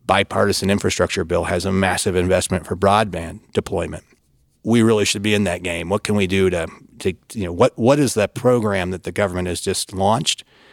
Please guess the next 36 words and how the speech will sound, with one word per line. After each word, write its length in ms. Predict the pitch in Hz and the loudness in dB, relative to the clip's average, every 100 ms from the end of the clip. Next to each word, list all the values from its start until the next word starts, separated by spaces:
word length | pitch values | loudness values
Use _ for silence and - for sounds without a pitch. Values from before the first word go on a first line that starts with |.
| - | -4
Is 220 | 107 92 | -2 0
it 120 | 95 | 0
something 360 | - 98 98 95 | 0 0 -2 -2
that 160 | 87 | -2
we 200 | 92 95 | -2 -2
could 240 | 92 95 82 | 0 -4 -4
access 680 | - 92 - 101 113 - - _ _ | -4 -4 -2 -2 -2 -4 -8 _ _
the, 200 | 104 92 | -4 -2
the 100 | 87 | -2
funding 400 | - 104 107 107 | 0 2 2 0
for 220 | - 113 | 2 2
that? 280 | 113 113 110 - | 2 0 -2 -10
What 360 | 120 95 101 | -4 0 0
will 160 | 98 92 | 0 -2
we 120 | 92 | 0
have 200 | 98 95 | 0 -2
to 80 | - | -4
do 140 | 92 | -4
to 100 | 87 | -2
do 220 | 82 101 113 | 0 2 4
that? 260 | 117 117 | 4 2
Do 80 | 87 | -2
we 40 | |
have 80 | 87 | -8
to 100 | - | -10
partner 360 | - 95 80 92 | -6 -6 -4 -4
with 200 | 95 87 | -4 -4
nonprofits?" 680 | 87 90 - 113 120 123 - - - | -6 -6 0 0 0 -4 -8 -10 0
And 100 | 110 | 2
we 120 | 110 | 4
help 260 | 127 135 - | 4 0 0
them 380 | 104 90 104 - - | -2 -2 -6 -10 -4
develop 600 | 101 104 120 120 92 - - _ | 0 2 2 0 -2 -8 -20 _
a, 300 | 101 92 87 - | -4 -4 -6 -6
a 80 | 95 | -4
request 600 | 92 - 92 85 - | -4 -2 -2 -2 -4